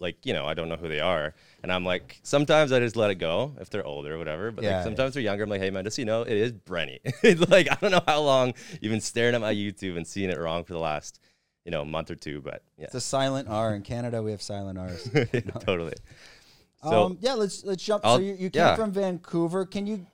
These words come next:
Speaker 2: kind of, we, we like to start back at, like,
Speaker 1: Totally.
Speaker 2: your roots. Like, what did you do in Vancouver? What was your
Speaker 1: So
Speaker 2: childhood like?
Speaker 1: So yeah, so yeah, for me, it was like, I actually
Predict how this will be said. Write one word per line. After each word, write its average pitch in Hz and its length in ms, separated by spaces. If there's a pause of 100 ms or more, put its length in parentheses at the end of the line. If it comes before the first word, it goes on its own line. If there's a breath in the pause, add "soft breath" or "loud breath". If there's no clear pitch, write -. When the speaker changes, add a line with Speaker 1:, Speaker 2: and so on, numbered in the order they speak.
(260)
Speaker 2:
kind 247 220
of, 233 300
we, 196 140
we 185 140
like 208 200
to 220 80
start 180 360
back 120 360
at, 123 180
like, 107 260
Speaker 1:
Totally. 117 340
Speaker 2:
your 131 100
roots. 117 240
Like, 107 180
what 131 180
did 180 140
you 175 80
do 156 160
in 156 100
Vancouver? 143 560
What 143 160
was 143 120
your 135 100
Speaker 1:
So 123 140
Speaker 2:
childhood 135 340
like? 107 340 (220)
Speaker 1:
So 147 140
yeah, 165 100
so - 160
yeah, 175 160
for 139 180
me, 180 280
it - 20
was 160 180
like, 139 480 (440)
I 127 140
actually 143 360